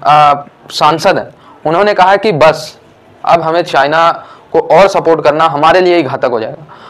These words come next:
और अगर अब हम लगातार चाइना को support करते रहें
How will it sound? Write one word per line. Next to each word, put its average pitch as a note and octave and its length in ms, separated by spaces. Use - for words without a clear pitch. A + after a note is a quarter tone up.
और D3+ 80
अगर F3+ 180
अब G3 240
हम G3 300
लगातार F3+ 420
चाइना E3 300
को F3+ 120
support E3+ 360
करते E3 240
रहें D#3 140